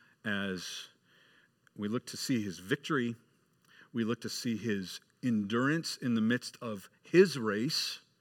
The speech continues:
And we look to his love for us. We, we look to him as our victor. It says, "Looking to Jesus, the founder and perfecter of our faith."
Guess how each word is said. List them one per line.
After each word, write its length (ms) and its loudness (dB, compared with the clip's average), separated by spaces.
And 100 -8
we 60 -2
look 180 -4
to 80 -10
his 180 -2
love 480 -8
for 400 -10
us. 560 -14
We, 180 0
we 160 -2
look 240 4
to 100 -2
him 160 4
as 120 2
our 200 2
victor. 440 -4
It 120 -10
says, 180 -4
"Looking 380 2
to 440 2
Jesus, 640 -2
the 140 -8
founder 800 4
and 220 2
perfecter 920 -4
of 160 -4
our 160 0
faith." 640 -10